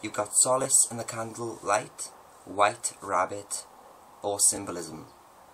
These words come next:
Write it down there, and I shall tab through them all, and that will be the next Poetry Corner video.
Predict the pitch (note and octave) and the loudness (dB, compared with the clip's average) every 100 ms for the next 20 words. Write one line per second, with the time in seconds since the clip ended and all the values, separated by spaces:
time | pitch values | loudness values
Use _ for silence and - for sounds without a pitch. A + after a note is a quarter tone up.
0 | - - G#2+ G2+ G2+ G2+ F#2 F#2+ F#2+ - | -20 -4 2 2 2 -2 -2 -2 -6 -6
1 | - F#2 F2 E2 F2+ E2+ - F2 F2 - | -4 -2 0 0 0 0 0 0 -2 -2
2 | A2 G#2 - G#2+ A#2 A#2 C3+ C3+ - - | -2 -4 -6 -8 0 2 2 -4 -18 -20
3 | - - - - - - - - - G2 | -20 -20 -20 -20 -20 -20 -20 -20 -12 -2
4 | F#2+ G2+ G2 G2 F#2+ - G2+ - - G2+ | 2 2 0 -4 -2 -2 -2 -4 -10 -10
5 | F2+ D#2+ - | -10 -10 -12